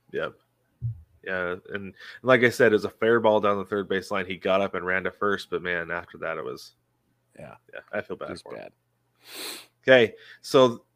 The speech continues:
Speaker 1: we've talked a little bit about the Astros and their struggles. We'll get into it a little bit more later when we play our little game.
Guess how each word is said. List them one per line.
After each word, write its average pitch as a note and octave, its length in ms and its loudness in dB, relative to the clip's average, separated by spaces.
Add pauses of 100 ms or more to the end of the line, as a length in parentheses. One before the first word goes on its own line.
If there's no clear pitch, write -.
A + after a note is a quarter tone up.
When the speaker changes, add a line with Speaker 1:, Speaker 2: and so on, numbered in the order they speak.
(100)
Speaker 1:
we've C#3+ 240 4
talked F3 260 2
a D#3+ 60 -2
little C#3+ 160 2
bit B2+ 100 2
about A#2+ 160 0
the A2 80 -2
Astros G2+ 380 -4
and G2+ 80 -10
their G#2+ 100 -4
struggles. F#2+ 360 -4
We'll G2+ 100 -8
get G#2 140 0
into G2+ 180 -10
it G2 60 -2
a G2 40 -4
little G#2 220 -2
bit F2 100 -4
more F#2+ 240 -6
later F#2+ 240 -4
when F#2 100 -10
we F#2 80 -10
play F#2+ 180 -4
our F#2 120 2
little F#2 160 -2
game. B2 360 -2